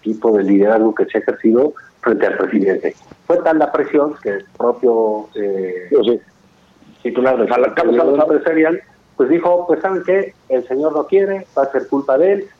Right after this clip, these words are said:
Speaker 1: no aceptó ninguna propuesta, y caray, pues están en las antesalas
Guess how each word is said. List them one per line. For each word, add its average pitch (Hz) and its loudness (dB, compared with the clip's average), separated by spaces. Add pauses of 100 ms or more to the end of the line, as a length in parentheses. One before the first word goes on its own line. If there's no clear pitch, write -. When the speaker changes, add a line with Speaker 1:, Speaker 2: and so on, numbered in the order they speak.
(100)
Speaker 1:
no 131 0
aceptó 131 0
ninguna 127 0
propuesta, 196 -2 (320)
y - -6
caray, 208 0 (280)
pues 147 0
están 233 -2
en 214 -4
las 165 -4
antesalas 143 -2